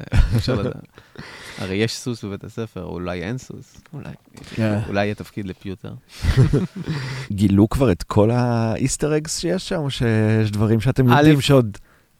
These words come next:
Speaker 3: שם ולא גילו?
Speaker 1: אני חושב שקודם כל הם מגלים גם דברים שלא שמנו.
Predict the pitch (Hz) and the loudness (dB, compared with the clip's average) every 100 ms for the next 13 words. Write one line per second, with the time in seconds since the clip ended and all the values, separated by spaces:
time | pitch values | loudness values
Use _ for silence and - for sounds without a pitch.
0 | - - 120 117 107 104 101 98 98 92 | -6 4 6 8 6 6 6 4 2 2
1 | 92 - _ 131 120 131 131 135 135 131 | 0 -2 _ -4 -2 -2 0 2 2 4
2 | 120 110 107 107 120 117 107 110 113 107 | 4 4 4 4 4 4 2 0 0 0
3 | 107 110 101 98 101 | 2 2 0 -2 4